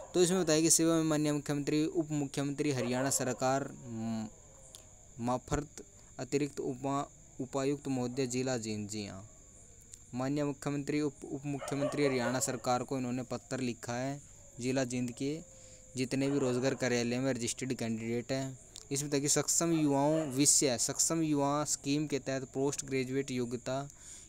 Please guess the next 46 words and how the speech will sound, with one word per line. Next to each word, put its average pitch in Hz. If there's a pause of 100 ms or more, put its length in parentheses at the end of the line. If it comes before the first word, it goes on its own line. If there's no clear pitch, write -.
(120)
के 143
युवा 131
को 135 (100)
काम 123
दिलवाने 110
के 104
बारे 95
में। 95
जी 101
हाँ, 92 (680)
पोस्ट 143
ग्रेजुएट 139
वाले 131
को 135
युवा 131
हैं 123
जितने 123
भी, 131
उनको 127 (120)
काम 135
दिलवाने 123
के 127
बारे 120
में 123
पत्र 117
लिखा 120
गया 123
है। 135 (500)
क्या 139
पूरी 135
जानकारी 127
बताइए 123
सक्षम 123
युवा 127
ने, 131
मैं 127
आपको 120
बता 117
देता 120
हूँ। 127
वीडियो 120
को 117
ज़्यादा 120
शेयर 117
करते 107
रहें। 101